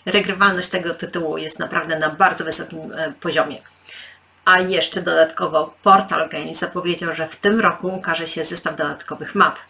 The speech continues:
Natomiast oryginalny wydawca zapowiedział już dodatek ze zwierzętami morskimi.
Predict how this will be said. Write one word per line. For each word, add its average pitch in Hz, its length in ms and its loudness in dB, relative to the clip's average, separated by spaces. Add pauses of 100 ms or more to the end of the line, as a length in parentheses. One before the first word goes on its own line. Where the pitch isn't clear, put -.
(800)
Natomiast 156 420 -4
oryginalny 156 500 0
wydawca 180 500 0
zapowiedział 165 500 -4
już 160 100 -6
dodatek 175 460 -2
ze 165 80 -2
zwierzętami 151 580 -4
morskimi. 160 540 -2